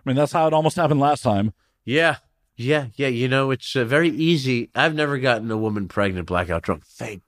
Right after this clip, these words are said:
Speaker 2: God. That would be so scary, bro. And a lot of, a lot of people have done that.
Speaker 1: I'm
Speaker 2: Ugh.
Speaker 1: fairly sure I shoot blanks. I, I've never even had a scare.
Speaker 2: <laughs>
Speaker 1: Never even had a scare.
Speaker 2: That, oh, dude, it's a J-Mo.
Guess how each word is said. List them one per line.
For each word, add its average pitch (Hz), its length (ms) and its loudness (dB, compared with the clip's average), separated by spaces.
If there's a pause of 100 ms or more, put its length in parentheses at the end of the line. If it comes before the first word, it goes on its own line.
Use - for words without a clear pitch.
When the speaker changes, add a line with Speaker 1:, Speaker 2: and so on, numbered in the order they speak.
Speaker 2:
God. - 140 -20 (1120)
That 135 220 4
would 151 120 4
be 123 100 2
so 147 220 -4
scary, 135 420 -4
bro. 98 280 -4 (120)
And 120 260 -2 (100)
a 120 40 -12
lot 139 240 0
of, 123 240 0
a 123 40 -2
lot 135 100 0
of 131 60 -8
people 139 200 0
have 120 80 -4
done 151 240 -6
that. 147 220 0 (840)
Speaker 1:
I'm 214 320 2
Speaker 2:
Ugh. 185 60 4 (400)
Speaker 1:
fairly 160 320 0
sure 143 640 -2
I 123 80 -6
shoot - 240 -8
blanks. 92 460 -8 (380)
I, 127 140 -6
I've 143 100 4
never 151 260 4
even 160 120 4
had 151 140 4
a 135 40 -2
scare. 107 460 2 (320)
Speaker 2:
<laughs> - 340 -10
Speaker 1:
Never 175 240 6
even 180 140 2
had 170 140 0
a 151 60 0
scare. 156 580 -8 (160)
Speaker 2:
That, 147 180 -10
oh, 107 140 -10 (120)
dude, 123 160 -6
it's 90 120 -12
a 110 60 -4
J-Mo. 165 460 4